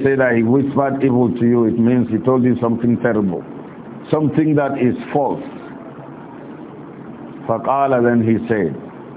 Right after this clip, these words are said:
"تقبل دية أخيك فتكون عليك مصبة." If you accept the diya for your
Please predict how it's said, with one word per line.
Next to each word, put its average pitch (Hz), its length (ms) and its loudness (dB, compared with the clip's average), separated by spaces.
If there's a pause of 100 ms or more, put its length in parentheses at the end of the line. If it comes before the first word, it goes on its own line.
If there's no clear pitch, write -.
(2000)
"تقبل 147 640 2
دية 143 400 2
أخيك 131 800 2 (640)
فتكون 135 580 2
عليك 123 560 2 (2000)
مصبة." 117 640 0 (1500)
If 160 200 0
you 160 200 4
accept 127 960 -2
the 117 80 4
diya 113 560 2
for 113 160 2
your 101 320 2